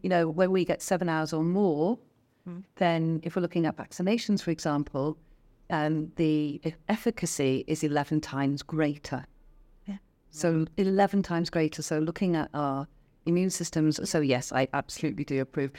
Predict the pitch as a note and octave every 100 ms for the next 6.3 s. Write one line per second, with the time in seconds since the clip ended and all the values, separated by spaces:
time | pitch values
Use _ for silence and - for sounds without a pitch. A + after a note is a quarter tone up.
0 | F#3 G3 G#3 - B3+ A#3+ F#3+ - F#3+ -
1 | F#3+ - - - - - - A3+ G#3+ D4
2 | F#3+ G3 G3+ A3 - C#3+ - - _ _
3 | - - _ G#3+ F3+ F#3 E3+ D#3+ - -
4 | _ _ _ - _ _ _ A3+ G#3+ B3+
5 | A#3 - - D#3+ D3+ - D#3+ - G3 F#3
6 | D#3+ - -